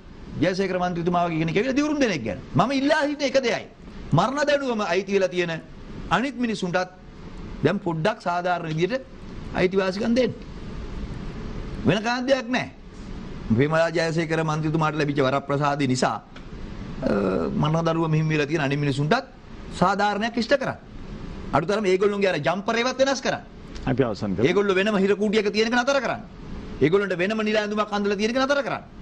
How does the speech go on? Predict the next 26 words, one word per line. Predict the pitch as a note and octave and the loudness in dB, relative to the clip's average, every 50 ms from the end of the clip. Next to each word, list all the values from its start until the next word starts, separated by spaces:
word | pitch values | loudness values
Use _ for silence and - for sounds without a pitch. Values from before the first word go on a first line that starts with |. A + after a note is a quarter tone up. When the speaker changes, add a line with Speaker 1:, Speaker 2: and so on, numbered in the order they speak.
| - - - - - - - | -14 -14 -12 -12 -12 -4 2
Speaker 1:
ඒගොල්ලෝ | - C3 D3+ D#3+ F3 F#3 E3+ | 2 4 4 4 2 0 0
සාමාන්‍ය | D3+ D#3+ D#3+ E3 E3+ F3 F3+ F3 F3 F3 | 0 0 0 0 0 0 0 0 0 0
මිනිස්සු | F3 F3 E3+ D#3 F3 | 0 0 0 2 2
බවට | E3 F3 F#3+ G#3 | 2 2 2 2
පත් | A3+ A#3+ A#3+ | 0 0 0
කරන්න. | - C#4 G#3 - - - - - - - - - - - - - - - - | 0 -2 -2 -4 -4 -8 -14 -14 -14 -12 -12 -12 -12 -10 -10 -10 -10 -4 0
මැරණකම් | - C#3+ E3+ F#3+ A3 A3+ B3+ C4+ C4+ | 0 2 2 2 0 0 0 0 -2
හරි. | C#4 C4+ - - - - - - - - - - - - - - - - - - - - | -2 -4 -6 -10 -16 -16 -16 -14 -12 -12 -12 -12 -10 -10 -10 -10 -10 -10 -10 -6 0 2
ජීවිතාන්ත | B2 D3+ F#3 F3+ G#3 G3+ G3+ G3 | 4 6 6 6 4 4 2 2
දක්වා | G3+ G3 G3 G#3+ G3 | 0 0 0 0 0
ඉන්නකම් | G3+ G3+ A3 B3 C4 C4+ | 0 0 0 -2 0 0
හරි. | C4+ C4+ C4+ B3 - - - - - - - - - - - - - - - - - - - - - - - - - | 0 0 -2 -4 -12 -14 -16 -14 -14 -12 -12 -10 -10 -8 -8 -8 -8 -10 -10 -12 -10 -10 -10 -8 -8 -8 -8 -4 0
නේ? | - F3+ A3 F#3+ - | 2 2 2 2 0
එතකොට | - C#3 - G3+ G3+ A3+ A3 F#3 | 0 0 0 2 0 0 0 0
ප්‍රේමලාල් | F#3+ F#3+ G3+ G#3 G#3 G#3 G3+ | 2 2 2 2 2 2 2
ජයසේකර | G#3 A3 G#3+ F#3 G#3 G#3+ G3+ G#3 G#3 | 2 2 2 2 2 2 2 2 0
මන්ත්‍රීතුමාට | G3+ G3+ G#3 G3 G#3 F#3+ G3+ G#3 G#3 G#3 G3+ G3 | 0 0 0 0 2 2 2 4 4 2 2 2
වෙච්ච | F3 F3 E3+ F3 G3 F#3+ | 0 0 0 2 2 4
දෙයින් | F3+ G3+ A#3+ D4 D#4 - - - - - - - | 4 4 2 2 -2 -6 -12 -16 -14 -10 -6 0
අඩුතරමේ | - C3 F3+ A#3 A3 B3+ B3 A#3 A#3 A3 | 0 2 2 2 0 0 0 0 -2 0
මරණ | F#3 E3+ F#3 A3 B3+ C4+ | 0 0 0 0 2 2
දඬුවම | C#4 C#4+ C#4 C#4+ C#4 B3+ G#3 | 2 2 2 2 2 2 2
හිමි | G#3 G#3+ G#3+ A3 | 0 0 0 2
වෙච්ච | G#3+ G#3 G#3 - G3 F#3+ F#3 F#3+ - - - - - - - - | 0 0 2 2 2 2 0 -2 -6 -14 -18 -18 -16 -14 -6 0
අනිත් | - D#3 G#3+ C4 C#4 | 0 0 2 2 0
මිනිසුන්ටවත් | C#4 C#4 C#4 B3+ - A3 G3 F3+ G3+ B3 C#4 | 0 -2 -2 -2 -2 -2 0 2 2 2 0